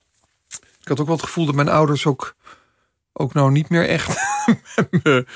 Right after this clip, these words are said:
eh, er echt iets heel erg aan deden om, eh, alsof hun taak al was volbracht.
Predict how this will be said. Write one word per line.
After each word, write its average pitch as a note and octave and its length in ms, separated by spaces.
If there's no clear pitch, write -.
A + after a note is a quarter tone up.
eh, C3 360
er C3 220
echt - 200
iets C3 160
heel C#3+ 220
erg C3 240
aan B2 140
deden C3 380
om, A#2 300
eh, A#2 440
alsof A#2+ 220
hun B2 120
taak C#3 260
al B2 120
was A#2 160
volbracht. A2+ 580